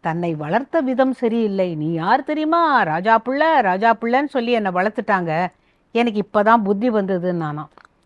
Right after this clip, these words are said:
இந்த கதையிலேருந்து நாம என்ன கத்துக்கிறோம்னா, இந்த அகம்பாவம்ங்கிற நோய் வேண்டாமே.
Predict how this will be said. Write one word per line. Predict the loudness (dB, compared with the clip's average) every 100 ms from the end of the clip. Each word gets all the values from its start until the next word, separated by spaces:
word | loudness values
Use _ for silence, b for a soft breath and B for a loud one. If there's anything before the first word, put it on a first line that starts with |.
| _
இந்த | 0 2 4 4
கதையிலேருந்து | 4 6 6 6 4 4
நாம | 4 2 0
என்ன | 0 0
கத்துக்கிறோம்னா, | -2 -4 -6 -4 -2 -2 -2
இந்த | -2
அகம்பாவம்ங்கிற | 0 0 0 0 6 8 10 8 4 4 2
நோய் | 2 0 0 0
வேண்டாமே. | 0 0 2 2 0